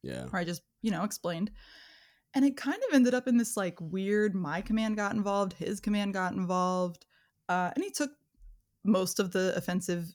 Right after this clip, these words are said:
Speaker 2: video, all of the
Speaker 1: Okay.
Speaker 2: offensive videos down. I think he's still on TikTok. I don't
Speaker 1: Mm-hmm.
Speaker 2: check because genuinely I do not care.
Speaker 1: Yeah.
Speaker 2: Uh, <laughs> I think people think, like, I'm gonna, like, stalk them or something.
Speaker 1: Yeah, you're not the internet police, like, <laughs> it's
Speaker 2: No,
Speaker 1: not
Speaker 2: but it's like,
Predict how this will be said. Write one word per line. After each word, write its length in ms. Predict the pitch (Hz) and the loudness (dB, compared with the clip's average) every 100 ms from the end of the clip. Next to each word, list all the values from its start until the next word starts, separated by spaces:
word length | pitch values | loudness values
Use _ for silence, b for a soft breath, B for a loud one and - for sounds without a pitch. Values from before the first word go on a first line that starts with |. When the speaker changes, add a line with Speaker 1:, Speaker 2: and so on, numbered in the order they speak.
| - | -6
Speaker 2:
video, 340 | 165 165 165 - | -4 -2 -2 -2
all 160 | 170 165 | -2 0
of 40 | |
the 60 | - | -2
Speaker 1:
Okay. 80 | 156 | -4
Speaker 2:
offensive 360 | - - 151 | -4 -6 -4
videos 340 | 160 165 156 147 | -4 -2 -4 -4
down. 320 | - 170 180 | -2 -2 -2
I 80 | 170 | -2
think 180 | 190 196 | -2 -2
he's 140 | - | -6
still 260 | - 165 160 | -4 -6 -4
on 480 | 156 151 151 156 - _ - | -2 -2 -2 -4 -8 _ -4
TikTok. 540 | 240 - 143 170 - _ _ _ _ - | -4 -4 -6 -6 -8 _ _ _ _ -6
I 80 | |
don't 240 | 180 180 147 | -2 -2 -4
Speaker 1:
Mm-hmm. 100 | 85 | -10
Speaker 2:
check 280 | - 165 - | -8 -10 -8
because 320 | 156 151 151 | -10 -8 -8
genuinely 520 | - 156 156 151 165 - | -8 -6 -6 -6 -6 -6
I 80 | |
do 180 | 180 151 | -8 -10
not 260 | 147 - - | -10 -10 -12
care. 400 | 156 55 - 180 B B B | -12 -12 -12 -16 B B B
Speaker 1:
Yeah. 240 | - 62 - 226 | -6 -4 -2 0
Speaker 2:
Uh, 320 | 214 262 247 | 2 4 2
<laughs> 60 | - | 2
I 120 | - | 2
think 220 | - 208 | 2 2
people 240 | 254 220 220 | 2 0 0
think, 340 | - 208 - | -2 -4 -2
like, 340 | 160 - - _ _ _ - | -4 -4 -8 _ _ _ -6
I'm 80 | 202 | -4
gonna, 140 | 170 | -4
like, 180 | 165 180 | -6 -8
stalk 360 | - 127 175 - | -6 -6 -6 -8
them 180 | - | -8
or 80 | - | -6
something. 240 | - - 107 | -6 -2 2
Speaker 1:
Yeah, 140 | 92 | 2
you're 160 | 95 101 | 2 0
not 160 | 98 | -2
the 120 | - | -4
internet 320 | 85 92 87 78 | -2 -2 -2 -4
police, 460 | 80 80 78 - | -2 -2 0 0
like, 260 | 90 78 - | 0 -2 -2
<laughs> 320 | 104 110 104 | 0 0 0
it's 160 | 120 107 | 0 4
Speaker 2:
No, 120 | 330 | 6
Speaker 1:
not 520 | 370 220 202 214 220 - | 8 8 6 6 4 2
Speaker 2:
but 180 | 269 | 2
it's 200 | 339 311 | 2 2
like, 260 | 330 311 302 | 4 4 2